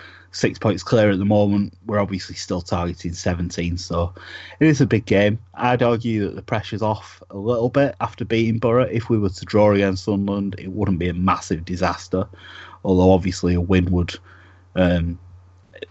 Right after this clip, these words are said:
it'd be fantastic. It'd be a great Christmas present to get two home wins over the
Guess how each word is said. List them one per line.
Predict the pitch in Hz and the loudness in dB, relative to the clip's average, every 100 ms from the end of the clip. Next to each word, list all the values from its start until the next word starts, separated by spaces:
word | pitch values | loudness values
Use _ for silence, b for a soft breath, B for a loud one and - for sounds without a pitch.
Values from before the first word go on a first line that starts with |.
| - - | -16 -6
it'd | 92 82 | -4 -4
be | |
fantastic. | 92 90 87 101 92 92 | -4 -4 0 0 0 -2
It'd | 101 73 | 0 2
be | 92 | 0
a | |
great | 82 90 76 | 2 0 0
Christmas | - 90 92 | 0 0 -2
present | 87 - 92 71 | -2 -2 -2 -2
to | |
get | - 71 | -2 -2
two | - 95 | 4 4
home | 95 92 90 | 6 4 4
wins | 90 92 | 2 2
over | 90 87 | 2 2
the | 87 87 | 0 -2